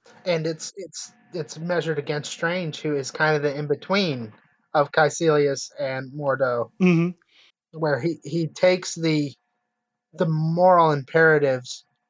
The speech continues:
Speaker 1: of Mordo, but is, is disillusioned like Caecilius is, but not so disillusioned that he's willing to forego the moral aspect, and not so moral that he's,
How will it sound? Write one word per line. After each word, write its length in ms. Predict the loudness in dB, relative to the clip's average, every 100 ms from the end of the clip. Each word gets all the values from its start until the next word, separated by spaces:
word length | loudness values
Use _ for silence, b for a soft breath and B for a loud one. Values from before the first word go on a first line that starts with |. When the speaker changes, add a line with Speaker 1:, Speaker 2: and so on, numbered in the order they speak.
| 0
Speaker 1:
of 140 | 2
Mordo, 800 | 2 0 4 6 8 8 6 2 _ _ _ _ _ _ _ _ _ -20 -14 2
but 300 | 4 4 2 _ _ _
is, 400 | 2 2 2 -4
is 320 | 0 0 0 -14 _ _ _ -12
disillusioned 880 | 0 0 2 0 2 2 -2 -4 -6 _
like 240 | 2 2 0 -4
Caecilius 680 | -2 -2 0 0 0 0 -4
is, 240 | -4 -4 -10 _ _ _ _ _ _ _
but 140 | 0
not 280 | 4 4 4
so 220 | 4 4
disillusioned 800 | 4 0 2 4 6 4 2 2
that 120 | 4
he's 160 | 2 2
willing 260 | 2 2 0
to 80 | -10
forego 680 | 0 0 4 6 6 6
the 80 | 2
moral 520 | -2 4 8 8 6 4
aspect, 560 | 0 0 -2 -2 -2
and 120 | -2
not 220 | 0 0 0
so 260 | 4 4
moral 440 | 4 4 6 6 4
that 100 | -2
he's, 200 | -6